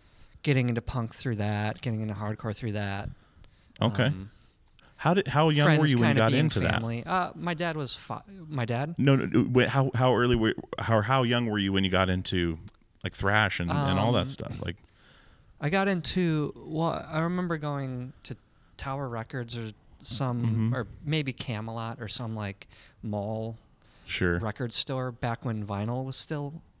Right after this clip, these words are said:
Speaker 1: in stores.
Speaker 2: Mm-hmm.
Speaker 1: And I got to get two records. I, I was going with my sister and my mom.
Speaker 2: Okay.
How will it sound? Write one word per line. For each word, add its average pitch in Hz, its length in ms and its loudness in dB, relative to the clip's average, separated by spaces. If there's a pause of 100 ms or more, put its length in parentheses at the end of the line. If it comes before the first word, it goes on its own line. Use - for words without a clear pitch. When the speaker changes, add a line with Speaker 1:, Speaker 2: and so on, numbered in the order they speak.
(300)
Speaker 1:
in 131 160 -2
stores. 143 480 -4
Speaker 2:
Mm-hmm. 101 240 4 (640)
Speaker 1:
And 113 460 0 (240)
I 123 80 0
got 123 160 -2
to 127 80 -12
get 120 180 -6
two 143 160 -6
records. 139 580 -6 (360)
I, - 80 -12 (200)
I 139 80 -8
was 110 120 -6
going 120 140 0
with 113 120 -6
my 120 80 -4
sister 117 300 -6
and 113 80 -6
my 104 80 -6
mom. 110 320 -6 (180)
Speaker 2:
Okay. 127 240 0